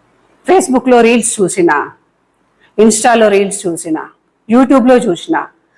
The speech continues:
అరే ఏంది అది అసలు? ఒంటి మీద ఇంత, ఇంత, ఇంత గుడ్డపేగు ఉంటది.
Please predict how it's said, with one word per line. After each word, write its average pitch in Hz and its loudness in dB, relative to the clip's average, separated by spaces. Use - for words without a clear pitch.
అరే 196 4
ఏంది 277 4
అది 208 0
అసలు? 170 -12
ఒంటి 240 -2
మీద 277 2
ఇంత, 226 2
ఇంత, 196 2
ఇంత 208 -8
గుడ్డపేగు 220 0
ఉంటది. - -10